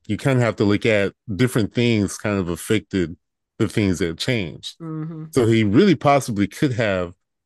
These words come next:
Speaker 1: in this universe, come up with it earlier than
Speaker 2: Mm-hmm.
Speaker 1: he did in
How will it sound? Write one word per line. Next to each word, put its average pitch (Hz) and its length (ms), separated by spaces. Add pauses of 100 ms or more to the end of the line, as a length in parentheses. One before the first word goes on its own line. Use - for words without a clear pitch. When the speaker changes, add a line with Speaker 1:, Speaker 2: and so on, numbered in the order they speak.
(140)
Speaker 1:
in 131 140
this 143 240
universe, 101 480
come 113 220
up 117 100
with 110 200
it 131 220
earlier 147 540 (160)
than 165 120
Speaker 2:
Mm-hmm. 98 240
Speaker 1:
he 101 120
did 95 460
in 98 520